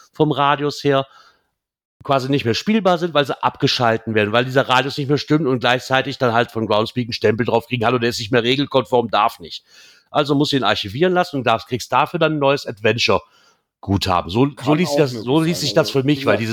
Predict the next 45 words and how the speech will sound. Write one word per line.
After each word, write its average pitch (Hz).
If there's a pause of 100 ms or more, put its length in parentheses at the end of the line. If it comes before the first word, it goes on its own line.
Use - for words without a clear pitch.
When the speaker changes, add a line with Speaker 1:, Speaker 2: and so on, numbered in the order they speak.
Speaker 1:
dieses -
Speaker 2:
ich 147
habe 175
selber 160
keinen, 147
Speaker 1:
Ja, 127
Speaker 2:
äh, 123
Speaker 1:
genau. 98 (180)
Speaker 2:
von 120
daher, 123
hm, 113 (180)
Speaker 1:
Ja. 90 (1080)
Speaker 2:
kann 196
Speaker 1:
Also 190
Speaker 2:
so 110
Speaker 1:
wenn's 165
Speaker 2:
vielleicht 135
Speaker 1:
einer 131
Speaker 2:
auch 120
Speaker 1:
genauer 127
Speaker 2:
sein. 101
Speaker 1:
weiß 110
von 127
unseren 110
Hörern, 127
vielleicht 156
ist 147
ja 160
irgendeiner 139
von 135
unseren 127
Hörern 135
oder 117
im 113
Bekanntenfeld 123
davon 120
betroffen 113
und 101
kann 117
uns 120
da 104
mal 101
Auskunft 110
drüber 98
geben. 110